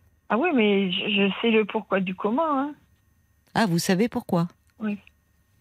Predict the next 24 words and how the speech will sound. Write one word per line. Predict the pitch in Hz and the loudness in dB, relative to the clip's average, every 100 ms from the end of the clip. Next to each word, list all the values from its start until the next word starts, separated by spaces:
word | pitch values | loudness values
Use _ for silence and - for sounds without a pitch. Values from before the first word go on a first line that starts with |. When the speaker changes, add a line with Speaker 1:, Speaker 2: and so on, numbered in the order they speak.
| _ - - - - - - - _ - | _ -20 -20 -20 -18 -18 -20 -20 _ -12
Speaker 2:
Ouais. | 170 156 _ _ _ _ _ _ _ _ - | -10 -10 _ _ _ _ _ _ _ _ -2
Speaker 1:
Je | 196 - | 0 2
sais | |
le | 220 214 | 2 2
pourquoi | 220 - 214 | -2 -2 -2
du | 202 | -2
comment | 190 196 226 262 - - - - _ _ | -2 0 2 0 -6 -20 -20 -20 _ _
et | 185 190 196 190 190 - _ _ _ _ _ _ - | 0 2 2 0 -2 -6 _ _ _ _ _ _ -4
je, | |
je | 190 196 190 208 | 2 2 2 0
peux | 190 214 | -2 -2
pas, | - 220 | 0 2
j'y | 202 | 0
arrive | 185 208 - | 0 -2 -4
pas. | - 285 233 _ _ _ _ _ _ _ _ _ _ _ _ _ _ _ _ _ 202 | -2 -2 -2 _ _ _ _ _ _ _ _ _ _ _ _ _ _ _ _ _ -4
Je | |
n'y | 214 208 208 | 0 2 2
arrive | 208 240 - - | 2 2 -2 -4
pas, | 247 | -2
Caroline. | 185 190 185 170 170 180 - - | 0 0 0 -2 -4 -8 -14 -4
Je | 190 | 2
n'y | 196 226 | 4 4
arrive | 240 277 - - | 2 -2 -6 -6
pas. | 165 | -6